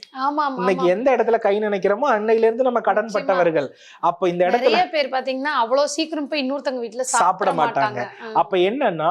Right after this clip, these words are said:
Speaker 2: அந்த உணவுக்கு வந்து கண்டிப்பா கடன் உண்டு.
Speaker 1: ம்.
Speaker 2: அப்ப கோமாதாவுக்கு நம்ம கொடுத்துட்டோம்னா
Speaker 1: நன்றி.
Speaker 2: தேவர்களுக்கே கொடுத்ததுக்கு சமம். அப்ப கொடுத்ததுக்கு அவங்க நமக்கு என்ன பண்ணியாகணும்?
Speaker 1: நன்றியோட நன்மையை மட்டுமே
Speaker 2: செய்தாக
Speaker 1: செய்யணும்.
Speaker 2: வேண்டும்.
Speaker 1: ம்.
Speaker 2: அப்போ இதை ஃபாலோ பண்ணும் பொழுதும் விதி என்பது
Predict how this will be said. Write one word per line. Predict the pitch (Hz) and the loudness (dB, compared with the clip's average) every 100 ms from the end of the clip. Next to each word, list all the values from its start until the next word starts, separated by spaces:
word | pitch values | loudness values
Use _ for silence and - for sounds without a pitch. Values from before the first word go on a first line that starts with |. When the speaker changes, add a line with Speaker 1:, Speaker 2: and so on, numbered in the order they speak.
| 190 | 0
Speaker 2:
அந்த | 156 165 160 | -2 0 0
உணவுக்கு | 160 233 302 247 240 | 2 2 0 0 0
வந்து | 185 190 277 | 0 -2 -2
கண்டிப்பா | 170 180 220 220 240 | -2 -2 -4 0 0
கடன் | 214 175 170 | 0 -2 -4
உண்டு. | 151 147 135 113 _ _ | -8 -8 -8 -8 _ _
Speaker 1:
ம். | 202 | -4
Speaker 2:
அப்ப | 160 170 - | -2 -2 0
கோமாதாவுக்கு | 220 285 302 269 233 190 185 | 0 0 2 2 2 0 -4
நம்ம | 170 156 | -4 -2
கொடுத்துட்டோம்னா | 180 233 196 165 135 147 | -2 0 0 -2 0 -2
Speaker 1:
நன்றி. | 156 - - 151 | -2 -6 -10 0
Speaker 2:
தேவர்களுக்கே | 190 247 269 247 226 220 262 | 2 4 4 2 0 0 -2
கொடுத்ததுக்கு | 269 202 202 185 180 240 | 0 0 0 0 -2 -2
சமம். | - 147 143 135 _ - | -2 -2 -4 -10 _ -4
அப்ப | 147 147 - | -2 0 2
கொடுத்ததுக்கு | 202 269 233 233 | 2 2 2 2
அவங்க | 247 214 | 0 0
நமக்கு | 190 180 170 | -4 -4 -2
என்ன | 175 202 | -2 0
பண்ணியாகணும்? | 233 220 190 180 165 143 240 | 0 0 0 0 0 0 -2
Speaker 1:
நன்றியோட | 285 277 285 311 | -2 -2 -2 -4
நன்மையை | 240 254 285 285 | -4 -4 -4 -2
மட்டுமே | 262 247 285 277 302 | -6 -6 -6 -6 -6
Speaker 2:
செய்தாக | 302 175 175 175 160 151 | 0 2 4 4 2 -2
Speaker 1:
செய்யணும். | |
Speaker 2:
வேண்டும். | 139 131 123 117 | -4 -6 -8 -10
Speaker 1:
ம். | 233 226 214 | -12 -10 -4
Speaker 2:
அப்போ | - 185 | -2 0
இதை | 160 180 - | 0 0 0
ஃபாலோ | 226 233 226 | 0 0 0
பண்ணும் | 202 160 | -2 -4
பொழுதும் | 139 131 127 135 139 | -4 -4 -4 -6 -8
விதி | 147 175 208 | -4 -2 -2
என்பது | 147 127 123 170 | -4 -4 -2 0